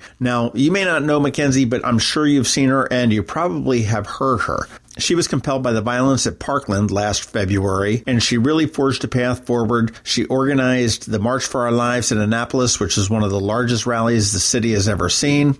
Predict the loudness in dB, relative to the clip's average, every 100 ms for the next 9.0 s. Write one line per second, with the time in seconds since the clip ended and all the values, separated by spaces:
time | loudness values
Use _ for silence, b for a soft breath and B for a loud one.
0 | -2 -2 2 2 2 0 0 0 2 0
1 | 0 0 0 -2 -2 -4 -4 -6 -4 -2
2 | 2 2 2 0 0 0 0 0 0 0
3 | 0 0 -4 -8 -10 -6 -2 -2 -2 -2
4 | 0 0 2 2 0 -2 -4 -2 0 2
5 | 2 -2 -2 0 0 0 0 0 0 0
6 | 0 0 2 0 -2 0 0 0 0 2
7 | 2 0 0 -2 0 0 0 0 0 0
8 | -2 -2 -4 -4 -4 -2 -2 0 0 -2